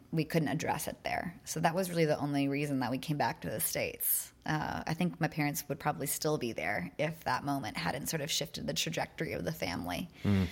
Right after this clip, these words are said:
Speaker 1: Um, but we moved to Austin, Texas, which is where my dad got his next job. And,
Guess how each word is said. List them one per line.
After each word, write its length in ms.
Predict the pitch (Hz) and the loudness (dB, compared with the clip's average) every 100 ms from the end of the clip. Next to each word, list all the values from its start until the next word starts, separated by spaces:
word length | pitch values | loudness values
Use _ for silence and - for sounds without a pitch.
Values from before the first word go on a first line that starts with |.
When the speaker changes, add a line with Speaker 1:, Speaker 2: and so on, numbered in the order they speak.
| - - | -4 0
Speaker 1:
Um, 520 | 160 147 131 139 170 - | 2 2 0 -4 -6 -2
but 220 | 170 170 | 2 4
we 40 | 170 | 6
moved 360 | 165 156 - | 4 2 -2
to 80 | - | 0
Austin, 400 | 143 160 - 175 | 2 2 2 2
Texas, 640 | - 165 - 220 247 - - - - _ _ - - - - - - - | 2 2 4 2 2 0 -4 -16 -20 _ _ -20 -20 -20 -20 -20 -12 -2
which 240 | 175 165 | 0 2
is 140 | 170 165 | 2 6
where 120 | 165 | 8
my 160 | 160 | 8
dad 320 | 160 151 160 165 | 8 8 8 8
got 300 | 156 156 - - | 6 6 2 -2
his 200 | 165 175 | 2 4
next 340 | 165 151 - - | 4 2 0 2
job. 440 | 202 - 233 233 240 - - | 4 6 6 4 0 2 4
And, 840 | 175 170 165 160 156 156 165 | 6 8 8 8 6 4 4